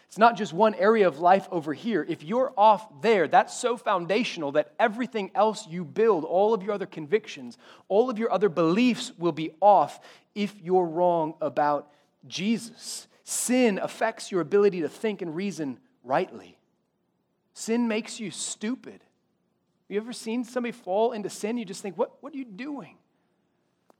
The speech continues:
Throwing away your life, throwing away your marriage and your kids. What, sin makes people stupid. We call that the noetic effects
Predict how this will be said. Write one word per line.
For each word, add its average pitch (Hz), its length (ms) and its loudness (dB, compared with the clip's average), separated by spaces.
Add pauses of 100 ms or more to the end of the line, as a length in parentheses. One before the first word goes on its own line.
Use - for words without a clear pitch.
(280)
Throwing 262 320 -4
away 254 220 0
your 202 180 -2
life, 190 760 -8
throwing 247 240 -4
away 240 140 2
your 196 140 0
marriage 190 600 0
and 160 100 -10
your 151 100 -6
kids. 262 360 -10
What, - 160 -6 (160)
sin 330 380 -6
makes 277 200 -4
people 208 280 -6
stupid. - 680 -8 (1160)
We - 80 -14
call 165 160 -8
that 156 320 -2 (180)
the 139 80 -2
noetic 135 760 -2 (160)
effects - 460 -10